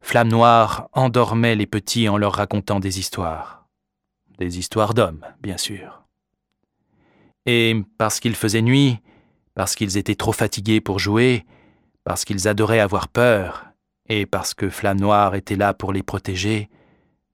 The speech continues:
Paillette et les rouquins écoutaient.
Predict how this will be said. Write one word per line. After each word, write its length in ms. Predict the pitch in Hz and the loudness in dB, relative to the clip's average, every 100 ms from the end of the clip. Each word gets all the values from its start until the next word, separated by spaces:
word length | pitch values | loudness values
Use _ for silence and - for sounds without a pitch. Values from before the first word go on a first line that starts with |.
| - | -2
Paillette 540 | 110 110 117 117 - | 0 2 2 0 -2
et 40 | |
les 120 | 113 107 | -2 -2
rouquins 640 | 104 - 117 113 110 107 - _ _ _ _ | -4 -2 0 2 2 -2 -8 _ _ _ _
écoutaient. 600 | 127 - 107 - 98 82 | -8 -6 -8 -8 -8 -10